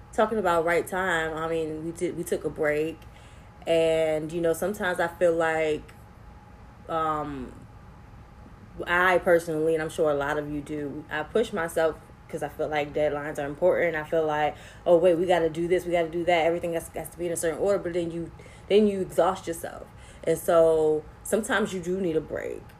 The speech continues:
And if you write in your book and you decide, "Dang, I just need to take a break from it," don't beat yourself up 'cause you probably need it. 'Cause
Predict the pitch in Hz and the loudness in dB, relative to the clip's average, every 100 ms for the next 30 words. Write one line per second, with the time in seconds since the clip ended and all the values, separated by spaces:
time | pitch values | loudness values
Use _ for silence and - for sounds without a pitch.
0 | - - 165 165 165 185 180 185 196 190 | -12 -2 2 2 0 0 4 4 2 0
1 | 185 185 208 214 180 175 180 180 - 175 | 4 6 6 4 -2 -2 -4 -4 -2 0
2 | 180 185 170 180 180 175 151 165 170 165 | 2 2 0 -2 -2 0 -2 -6 -8 -10
3 | 156 143 156 147 160 165 165 165 - 180 | -10 -8 -10 -6 -6 -6 -6 -6 -4 -4
4 | 185 175 165 170 160 180 - 175 151 190 | -4 -6 -4 -4 -2 -4 -4 -8 -8 -6
5 | 190 160 160 180 151 - - 196 | -4 -4 -4 -6 -6 -10 -10 -10